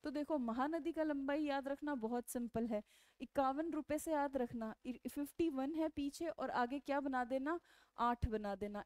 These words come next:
एट फिफ्टी वन kilometer किसकी लंबाई है? आपके महानदी की लंबाई है। और क्या महानदी के बारे में याद रखना है? तो महानदी जाकर कहाँ गिरती है,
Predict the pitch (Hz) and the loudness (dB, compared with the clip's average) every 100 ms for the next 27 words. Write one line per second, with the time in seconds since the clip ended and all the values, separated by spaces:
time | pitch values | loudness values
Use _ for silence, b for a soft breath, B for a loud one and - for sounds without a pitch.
0 | - 285 359 - - 269 - 277 247 269 | -4 -2 -2 -4 -6 -6 -2 -2 0 -4
1 | 311 269 254 254 254 269 262 262 - 311 | -4 -4 -2 -4 -2 -2 -4 -8 -4 -2
2 | 277 254 262 269 277 247 226 - 339 - | 0 0 0 2 2 2 0 -2 -4 -4
3 | b b b - 262 285 302 294 247 233 | b b b 0 4 6 4 2 0 -2
4 | 208 226 220 214 190 202 202 196 b b | -4 -2 -2 -2 -2 -2 -4 -6 b b
5 | - 254 311 330 339 339 190 294 294 262 | 2 6 6 4 2 2 2 2 2 0
6 | 285 302 262 262 277 285 262 254 269 - | 0 0 2 4 4 2 2 0 0 -2
7 | 269 277 285 - 269 240 269 285 247 302 | -2 0 -2 -2 -2 0 0 0 0 0
8 | 233 254 262 311 - 294 311 269 254 285 | 2 0 0 -2 -2 0 0 0 -4 0
9 | 277 294 | 4 4